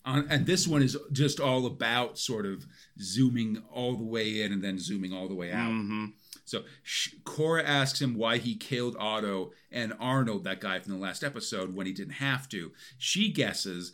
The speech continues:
Speaker 1: that maybe he just likes killing and says that the senator's worried about his murderousness. You know,
Speaker 2: But that's what they pay you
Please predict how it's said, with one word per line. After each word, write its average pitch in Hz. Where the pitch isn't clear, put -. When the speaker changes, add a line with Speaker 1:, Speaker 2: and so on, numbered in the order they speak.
Speaker 1:
that 117
maybe 135
he 135
just 127
likes 131
killing 80
and 107
says 143
that -
the 113
senator's 113
worried 123
about 101
his 95
murderousness. 98
You 151
know, 131
Speaker 2:
But -
that's 247
what 277
they 214
pay 359
you 226